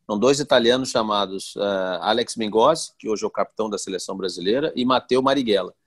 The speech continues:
Eles estiveram no Rio de Janeiro e ministraram uma, uma clínica, um curso, um, tipo um simpósio, um congresso de três dias, e foi ótimo, porque aí vários praticantes, professores de tênis, né,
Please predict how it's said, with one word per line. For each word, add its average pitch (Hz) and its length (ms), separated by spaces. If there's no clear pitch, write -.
Eles 117 240
estiveram 135 800
no 104 140
Rio 110 160
de 95 60
Janeiro 107 500
e 110 100
ministraram 127 640
uma, 113 320
uma 101 160
clínica, 117 520
um 92 80
curso, 117 580
um, 90 120
tipo 190 280
um 120 60
simpósio, 104 680
um - 40
congresso 98 520
de 98 100
três 113 320
dias, 120 400
e 131 100
foi 147 220
ótimo, 107 380
porque 92 260
aí 107 160
vários 139 480
praticantes, - 1000
professores 123 800
de 135 120
tênis, 135 520
né, 107 200